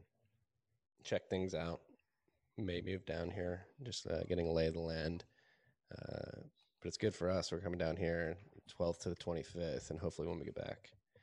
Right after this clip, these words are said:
to New Jersey, uh, the weather will be, like, manageable. It's, like, that weird weather time in the Northeast, as you know, where, like, it's rain, then it's hot, then it's cold, it's windy. Um, just trying to avoid that as much as possible.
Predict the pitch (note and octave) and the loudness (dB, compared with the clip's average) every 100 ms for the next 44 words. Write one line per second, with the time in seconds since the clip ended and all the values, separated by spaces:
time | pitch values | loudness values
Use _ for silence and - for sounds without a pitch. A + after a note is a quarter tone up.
0 | - - _ _ _ _ - E2 D#2+ D#2+ | -20 -20 _ _ _ _ -2 -2 0 0
1 | D2 E2 D2+ F2+ - - E2 - - D2 | 0 -4 -6 -10 -10 -8 -6 -4 -2 0
2 | G1+ A1+ A#1+ - A1 G#1+ - - - - | -2 -2 -4 -4 -6 -6 -10 -8 -8 -10
3 | - _ _ _ - F2+ D2 B1 A#1+ A1 | -16 _ _ _ -6 -4 -4 -4 -4 -4
4 | - E2 E2 - D#2 F2 E2+ E2 D#2+ - | -2 -4 -2 0 2 2 2 2 0 -4
5 | E2+ D#2+ E2 E2+ - - _ _ _ _ | -4 -2 -2 -4 -6 -20 _ _ _ _
6 | _ _ _ _ - - F2+ F2+ F#2 - | _ _ _ _ -8 -2 0 0 -2 -6
7 | F2+ F2+ F2+ F#2 F2+ F#2 F2 F2 F2 F2 | -4 -2 0 -2 -2 -4 -2 -2 -2 -4
8 | F2 F#2+ - - - - - - - E2 | -4 -6 -10 -12 -8 -8 -10 -12 -10 -4
9 | E2+ E2 E2 E2 E2 - D#2+ - D#2+ D#2 | -2 -2 -2 -2 -4 -6 -12 -8 0 2
10 | D2+ C#2+ - - - D#2 E2+ E2 E2 - | 2 0 -6 -10 -4 -2 0 -2 -4 -10
11 | - - D#2+ - D#2+ D#2 - _ - - | -16 -8 -8 -6 -8 -8 -10 _ -20 -20
12 | _ _ _ - - - - D#2+ - D2+ | _ _ _ -8 -6 -6 -4 -2 0 0
13 | C#2+ C2+ C2 C2 C2 A#1 - C2 - - | 2 0 0 -4 -2 -6 -6 -10 -12 -8
14 | - - - - | -6 -6 -6 -10